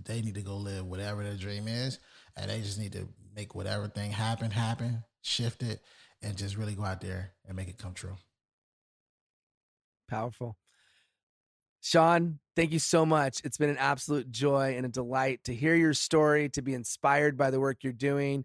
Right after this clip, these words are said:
Speaker 2: You're a trailblazer. You're, uh, truly, uh, somebody that I gr-, greatly admire, and I'm so glad that we've crossed paths, uh, and, and that I get the chance to have this opportunity to learn from you and share it with the audience.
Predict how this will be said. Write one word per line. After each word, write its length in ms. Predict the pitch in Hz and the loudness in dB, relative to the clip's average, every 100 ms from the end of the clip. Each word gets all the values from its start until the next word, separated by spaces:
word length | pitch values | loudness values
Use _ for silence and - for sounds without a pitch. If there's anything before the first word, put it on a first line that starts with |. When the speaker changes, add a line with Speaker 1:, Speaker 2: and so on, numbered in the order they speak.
| _ _ _ - | _ _ _ -2
Speaker 2:
You're 120 | 139 | 0
a 40 | 127 | 2
trailblazer. 760 | - 156 147 151 151 135 143 | 4 6 6 6 4 4 2
You're, 180 | 131 135 - | 2 -2 -4
uh, 60 | - _ _ _ _ _ _ - | -14 _ _ _ _ _ _ 0
truly, 500 | 185 175 170 160 120 | 6 8 8 6 2
uh, 260 | 127 117 | 0 0
somebody 380 | 113 143 143 143 | -2 -2 0 0
that 200 | 135 127 | 2 0
I 280 | 120 123 - 123 | 2 0 -2 -8
gr-, 120 | - - - | -10 -10 -8
greatly 380 | 117 160 170 175 | 4 6 8 6
admire, 440 | 143 139 135 139 135 | 6 2 2 2 0
and 100 | 123 | -2
I'm 100 | 113 | -6
so 320 | - 160 156 | 2 4 6
glad 380 | 143 143 135 123 | 6 4 4 0
that 80 | |
we've 220 | 127 127 107 _ _ _ | -4 -4 -6 _ _ _
crossed 400 | - 180 160 - | 4 6 6 2
paths, 520 | 156 151 131 123 - - _ _ _ - | 0 2 0 -4 -10 -14 _ _ _ -2
uh, 240 | 120 117 135 | 0 0 0
and, 180 | 131 127 | -2 -2
and 240 | 127 120 - | -4 -6 -6
that 120 | 131 | -2
I 100 | 135 | 0
get 140 | 139 131 | 0 -2
the 80 | |
chance 340 | 123 143 135 - | -2 0 0 0
to 60 | 131 | 0
have 120 | 127 | 0
this 180 | 127 135 | 0 0
opportunity 560 | 120 117 - 127 123 117 | 0 -2 -6 -6 -6 -6
to 120 | 120 | -6
learn 220 | 127 127 | -6 -6
from 140 | - 127 | -6 -4
you 80 | 123 | -4
and 100 | 113 | -4
share 180 | - 127 | -2 0
it 60 | |
with 120 | 123 | -2
the 120 | 127 127 | -2 0
audience. 540 | 117 120 117 110 | 0 -2 -6 -10